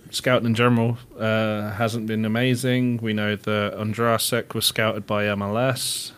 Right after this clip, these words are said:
uh, rather than the club. And now we know that the new striker, although, you know,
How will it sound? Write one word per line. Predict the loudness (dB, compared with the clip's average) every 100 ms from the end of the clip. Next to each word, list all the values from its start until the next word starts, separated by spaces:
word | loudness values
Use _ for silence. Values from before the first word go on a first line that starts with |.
| -20 -18 -8
uh, | -6 -4
rather | -2 -2 -2
than | -8 -6
the | -8
club. | -6 -2 0 0 -2 -12 -20 -20 -20 -20 -18 -18 -16 -20 -20 -20 -20 -20 -20 -20 -4
And | 0 2 2 2 4 2 0 -4 -4
now | 0 0 2
we | 2
know | 2 4 2
that | 0 -2
the |
new | 0 0 0
striker, | -2 2 2 2 0 -2 0
although, | 0 2 2 2 -2 -6
you | -2
know, | 0 0